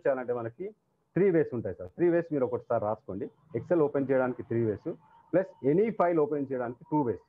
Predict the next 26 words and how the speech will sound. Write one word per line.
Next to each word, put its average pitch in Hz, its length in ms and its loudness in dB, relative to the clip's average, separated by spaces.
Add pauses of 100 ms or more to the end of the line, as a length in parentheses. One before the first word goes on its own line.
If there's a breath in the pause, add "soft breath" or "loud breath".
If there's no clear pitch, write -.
(360)
త్రీ 185 120 2
వేస్. 127 240 0 (1600)
అయితే 143 140 2
నేను 135 180 2
ఫస్ట్ 143 160 -6
ఫైల్ 170 260 2
ఓపెన్ 156 260 0
చేయడానికి 117 360 0
చూపిస్తాను. 127 300 -8
Any 135 220 2
file 139 420 0
or 117 180 0 (180)
folder 143 300 2 (140)
or 104 140 0
any 120 200 -2
application 147 540 -2 (320 soft breath)
ఏదైనా 165 300 4
కూడా 127 160 2
మనకి 131 240 -4
three 175 220 4
ways 165 220 0
ఉంటుంది 107 240 -6
సార్. 80 100 -18 (800)
కొంతమందికి 143 400 0
confuse 131 320 0
ఉంటుంది. 117 320 -2